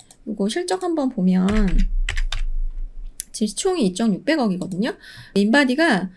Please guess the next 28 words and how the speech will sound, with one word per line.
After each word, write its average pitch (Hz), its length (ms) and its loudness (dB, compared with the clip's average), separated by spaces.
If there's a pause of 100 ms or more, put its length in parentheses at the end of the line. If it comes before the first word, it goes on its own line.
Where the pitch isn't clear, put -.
(320)
어, 202 340 -2
올해가 370 640 4
사백억 254 340 2
정도 294 200 0
벌 214 120 2
것 214 100 0
같고 208 160 0
내년에 196 280 2
사백육십억 196 600 -2
정도 294 180 0
벌 196 140 0
것 214 60 -2
같은데 208 520 0 (380)
그냥 226 120 2
퍼 440 140 -2
다섯 - 220 -10
배밖에 285 260 0
안 170 120 -2
되는 220 160 2
거거든요. 185 680 -2 (400)
근데 254 360 4 (340)
어쨌든 339 320 0
지금 240 160 2
퍼 523 220 6
다섯 240 260 2
배짜리가 349 340 6
너무 254 260 10
많으니까, 208 920 6